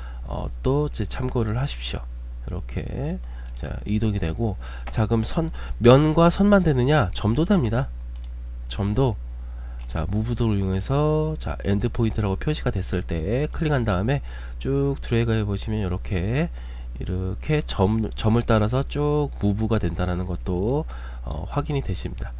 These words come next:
이렇게 막 이렇게 움직여지다 보니까 막 선도, 새로운 선도 막 생기지 않습니까? 요거는 이제 입체적으로 원래는 없었는데, 단순한 평면이었는데 막 이동이 하다 보니까 이제 입체가 되다 보니까 요렇게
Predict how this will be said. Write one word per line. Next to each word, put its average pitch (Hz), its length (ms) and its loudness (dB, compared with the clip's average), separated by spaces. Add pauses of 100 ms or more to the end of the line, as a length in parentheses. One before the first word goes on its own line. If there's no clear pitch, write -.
(140)
이렇게 98 520 -4 (360)
막 - 160 0
이렇게 135 200 0
움직여지다 143 540 2
보니까 127 260 0
막 110 180 2 (260)
선도, 208 320 4
새로운 214 440 6
선도 175 300 4
막 101 180 2
생기지 160 300 2
않습니까? 107 440 0
요거는 101 280 0
이제 95 140 -2 (240)
입체적으로 120 760 2 (240)
원래는 170 580 10
없었는데, 107 840 2
단순한 123 440 2
평면이었는데 160 1000 4 (360)
막 147 180 2
이동이 165 360 6
하다 165 240 4
보니까 135 320 0
이제 113 140 2
입체가 113 460 6
되다 117 240 4
보니까 101 480 2
요렇게 98 560 0